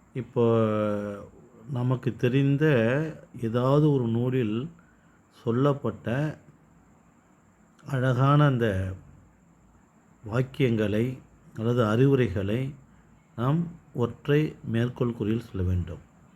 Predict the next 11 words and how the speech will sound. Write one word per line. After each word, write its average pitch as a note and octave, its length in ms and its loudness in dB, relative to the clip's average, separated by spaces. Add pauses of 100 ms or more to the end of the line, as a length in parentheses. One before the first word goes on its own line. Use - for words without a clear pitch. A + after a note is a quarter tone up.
(440)
"கற்க C3 640 -2
கசடற" G#2 680 -4 (180)
என்பது A#2+ 540 -4
திருக்குறள். F#2 480 -4 (680)
ஏன்னா, C3+ 220 -4
"கற்க C3+ 480 0
கசடற" C3 520 2
என்பது B2 560 -2
ஏற்கனவே B2+ 520 -2
திருக்குறள் A#2 480 -2
சொல்லப்பட்ட A2 680 -4